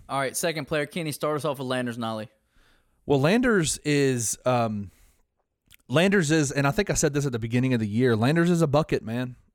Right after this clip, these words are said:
Speaker 2: Landers can get buckets. And, um, you know, it, it, it's, it's clear to me that he had another really good first half, and then the Tigers kept going to him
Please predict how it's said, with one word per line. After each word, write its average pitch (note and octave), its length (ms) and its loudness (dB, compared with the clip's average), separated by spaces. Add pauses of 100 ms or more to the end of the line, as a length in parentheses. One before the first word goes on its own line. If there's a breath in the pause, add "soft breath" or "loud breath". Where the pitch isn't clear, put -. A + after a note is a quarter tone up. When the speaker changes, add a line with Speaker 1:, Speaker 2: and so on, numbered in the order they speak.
Speaker 2:
Landers C3+ 320 -4
can B2+ 140 -10
get B2 160 -2
buckets. - 520 -4 (160)
And, A#2+ 500 -2 (520 loud breath)
um, G#2+ 600 -2 (800)
you B2+ 200 -2
know, A2+ 220 0
it, C3 260 0
it, C3 240 0
it's, - 480 -2 (760 soft breath)
it's D#3 200 0
clear F3+ 360 2
to - 120 -4
me B2+ 500 2 (320)
that A#2+ 460 0 (480)
he - 180 -4
had C#3 180 4
another B2 320 2
really B2 320 2
good C3+ 220 0
first C#3 300 -4
half, G#2+ 440 -4 (220)
and A#2+ 200 -2
then A#2+ 340 0
the A2 80 -4
Tigers A#2+ 640 -2 (240)
kept B2 240 -6
going C#3 300 2
to G#2 120 -4
him D#2+ 360 -8